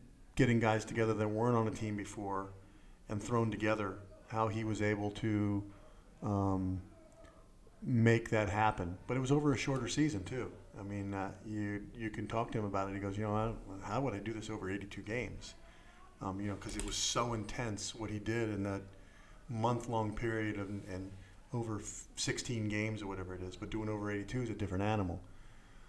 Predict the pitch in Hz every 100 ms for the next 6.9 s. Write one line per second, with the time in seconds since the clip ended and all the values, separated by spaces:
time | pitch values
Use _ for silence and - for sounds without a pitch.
0 | - - 113 95 101 120 120 110 - 104
1 | 104 107 107 98 - - 120 123 113 117
2 | 110 113 110 107 107 107 101 98 117 107
3 | 104 95 107 104 104 104 - - - -
4 | - - 175 131 117 110 135 139 139 127
5 | 120 113 107 113 110 110 117 107 104 -
6 | - 113 104 101 113 117 101 101